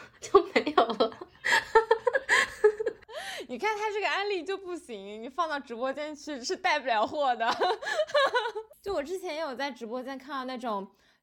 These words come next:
Speaker 2: 真丝眼罩什么的，但是我就不知道这个真丝眼罩它戴起来真的舒服吗？而且也不会发热嘛，我就不知道它这个盖在上面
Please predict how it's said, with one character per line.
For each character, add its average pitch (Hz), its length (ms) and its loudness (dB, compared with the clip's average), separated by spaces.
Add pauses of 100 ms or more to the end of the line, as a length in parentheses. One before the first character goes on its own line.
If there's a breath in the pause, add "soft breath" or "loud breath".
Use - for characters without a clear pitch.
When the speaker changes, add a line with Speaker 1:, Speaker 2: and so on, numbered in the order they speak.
Speaker 2:
真 277 240 -6
丝 285 240 -12
眼 208 180 -8
罩 240 220 -4
什 233 160 -12
么 185 80 -12
的， 185 60 -12
但 247 160 -12
是 240 180 -12
我 220 140 -6
就 214 260 -8
不 208 220 -16
知 220 100 -14
道 220 420 -2
这 269 120 -10
个 262 80 -6
真 269 200 -12
丝 269 200 -18
眼 202 160 -10
罩 202 400 -6
它 196 720 -8
戴 254 120 -6
起 - 120 -18
来 185 80 -10
真 262 180 -14
的 269 140 -8
舒 277 280 -10
服 269 140 -14
吗？ 214 320 -10
而 226 100 -4
且 240 220 -10
也 208 140 -6
不 202 100 -12
会 269 180 -6
发 262 380 -6
热 294 280 -8
嘛， 196 180 -12
我 185 100 -14
就 220 80 -12
不 226 80 -16
知 233 60 -10
道 269 120 -6
它 254 140 -12
这 262 80 -10
个 269 100 -6
盖 311 260 -4
在 226 100 -4
上 240 180 -10
面 214 340 -10